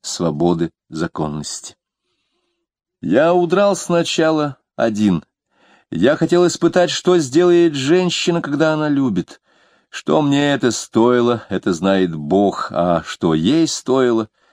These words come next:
знает доктор Захарьин, который едва-едва оправил теперь кое-как её разбитый организм. Изо всего Петербурга поистине мне жаль только тебя да Серова,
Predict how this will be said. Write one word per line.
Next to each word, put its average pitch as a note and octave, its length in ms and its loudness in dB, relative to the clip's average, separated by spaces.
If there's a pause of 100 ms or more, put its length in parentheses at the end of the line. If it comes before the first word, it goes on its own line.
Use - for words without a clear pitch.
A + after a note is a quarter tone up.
(340)
знает G2 400 0
доктор A#2 320 2
Захарьин, F#2+ 880 0
который E2+ 260 -2
едва-едва E2 600 0
оправил B2+ 560 0
теперь B2+ 280 -4
кое-как A2+ 600 -2
её G2+ 180 0
разбитый F2 560 -2
организм. E2 540 -4 (1900)
Изо B2+ 280 2
всего F#3 320 0
Петербурга E3+ 880 0
поистине D3 720 0
мне C#3+ 180 0
жаль C#3 280 0
только C#3+ 380 0
тебя B2+ 540 0
да D3+ 240 0
Серова, A2 680 0